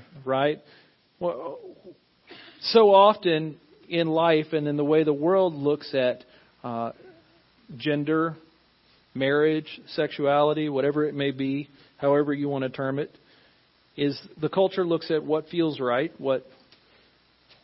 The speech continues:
what they think, what fits for them, and doesn't come back to or start with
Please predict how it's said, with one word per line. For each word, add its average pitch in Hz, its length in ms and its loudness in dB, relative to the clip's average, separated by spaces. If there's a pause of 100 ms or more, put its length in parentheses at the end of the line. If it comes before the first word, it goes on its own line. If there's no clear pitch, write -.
(320)
what 139 160 -4
they 143 120 0 (140)
think, 151 320 -2 (1500)
what 139 160 -2 (180)
fits 180 320 0 (320)
for 160 120 0
them, 143 540 -4 (1200)
and 139 120 -6
doesn't 175 320 0
come 175 160 -2
back 170 300 2 (300)
to 135 340 -4
or 147 180 0
start 196 400 0
with 131 280 -4